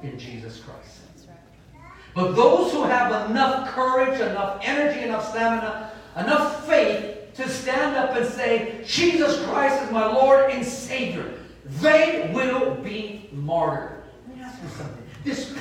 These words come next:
Speaker 1: proves that the Antichrist is the enemy of God. Why would you kill somebody who confesses Christ? It's because you want to be acknowledged as God, not Jesus.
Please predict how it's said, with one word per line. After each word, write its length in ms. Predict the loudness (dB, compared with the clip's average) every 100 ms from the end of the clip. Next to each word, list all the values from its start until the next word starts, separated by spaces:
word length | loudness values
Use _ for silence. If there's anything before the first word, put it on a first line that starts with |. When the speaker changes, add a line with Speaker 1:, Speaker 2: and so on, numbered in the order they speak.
| -8
Speaker 1:
proves 340 | 0 4 4
that 180 | 4 -2
the 160 | -6
Antichrist 720 | -6 -8 -6 -8 -8 -6 -6 -6
is 80 | -8
the 200 | -8 -6
enemy 380 | -6 -6 -6
of 140 | -6 -6
God. 340 | -8 -8 -10 -14 0
Why 300 | 6 6 6
would 120 | 2
you 120 | 0 -2
kill 200 | -2 -2
somebody 440 | -2 0 -2 0 -2
who 120 | -2
confesses 480 | -4 -8 -6 -6 -8 -10
Christ? 300 | -4 -4 -4
It's 100 | -8
because 340 | -8 -6 -6 -6 -10
you 360 | -6 2 8 8
want 200 | 8 4
to 80 | -2
be 140 | -4
acknowledged 460 | -4 -2 -4 -4 -4
as 220 | -4 -2
God, 420 | 0 0 -2 -6
not 320 | -8 -8 -10
Jesus. 520 | -10 -12 -12 -16 -20